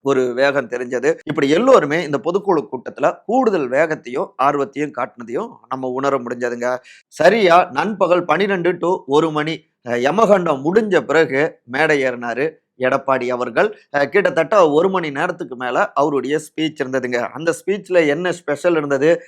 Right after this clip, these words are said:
இல்ல என்ன பிளான் போட்டிருந்தாரு அப்படிங்கறத நம்ம அடுத்த செக்மெண்ட்ல பார்க்கலாம். அதற்கு முன்பாக, அஹ், இந்த ஸ்பீச் எல்லாம் அவருடைய இதெல்லாம் முடிஞ்ச பிறகு எல்லோருக்குமே உணவு பரிமாறப்பட்டது இல்லையா? அதுல அவருமே வீட்டுல போய், பொதுவா வீட்டுல போயிட்டு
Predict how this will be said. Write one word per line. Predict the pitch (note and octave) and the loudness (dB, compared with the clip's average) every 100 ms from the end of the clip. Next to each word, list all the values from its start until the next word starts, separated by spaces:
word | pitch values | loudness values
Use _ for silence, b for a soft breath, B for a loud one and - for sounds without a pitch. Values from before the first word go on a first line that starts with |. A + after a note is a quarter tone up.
| B | B
இல்ல | D3+ E3+ | 0 2
என்ன | C3 D3+ G3+ - | 2 0 0 -2
பிளான் | D3+ D3+ G3+ | 0 2 2
போட்டிருந்தாரு | F3 E3+ D3 C#3+ C#3 C3+ | 0 -2 -2 -2 0 2
அப்படிங்கறத | C#3+ B2 B2 F3 | 2 0 -2 -2
நம்ம | E3 A2+ | 0 -4
அடுத்த | C#3+ E3+ D#3+ | -4 -6 -6
செக்மெண்ட்ல | C3 B2 C3 A2+ D3 | -8 -10 -10 -6 -6
பார்க்கலாம். | B2 B2 - D3+ A3+ B B | -4 -6 -2 -2 -2 B B
அதற்கு | C#3 F#3+ G3+ D#3 | 0 2 2 -2
முன்பாக, | C3+ E3+ A3 F#3 B2+ A#2 C3 C#3 b b F#3 | -4 -4 0 0 0 0 0 0 b b 0
அஹ், | F#3+ D#3+ D3 C3+ | 4 4 6 4
இந்த | D3+ D#3 | 2 0
ஸ்பீச் | C#3+ - A#3 | 0 -4 -4
எல்லாம் | G3 F3 F#3 | 0 4 4
அவருடைய | E3 E3 D3+ | 4 2 0
இதெல்லாம் | D#3+ E3+ C#3 | 0 -2 -2
முடிஞ்ச | G3 G3+ D#3 | -2 0 -4
பிறகு | - C3+ B2 C3+ D#3+ | -2 -2 -2 -2 -4
எல்லோருக்குமே | - D3+ D3+ A#2+ C3+ D#3 | -2 0 0 -2 -4 -2
உணவு | C#3 B2+ D3+ D3 C3+ | -2 0 0 0 -2
பரிமாறப்பட்டது | C3+ C3+ B2 A#2+ A#2+ A2+ | -6 -4 -6 -6 -14 -12
இல்லையா? | A#2 E3 G#3+ C#3+ B B | -8 0 0 0 B B
அதுல | F#3+ G3 F3+ D#3 C#3+ | -2 2 4 4 4
அவருமே | F#3 F3+ F3+ E3+ D3+ C3+ B2+ | 2 2 0 0 0 0 0
வீட்டுல | D#3 F3+ D#3+ | -2 -2 -2
போய், | - D#3+ D#3 | 0 2 2
பொதுவா | - _ D#3+ G3 A3 G#3+ | -2 _ 2 4 4 4
வீட்டுல | F3 F#3+ E3+ | 4 0 -4
போயிட்டு | C#3 D3+ D3+ | -6 -8 -8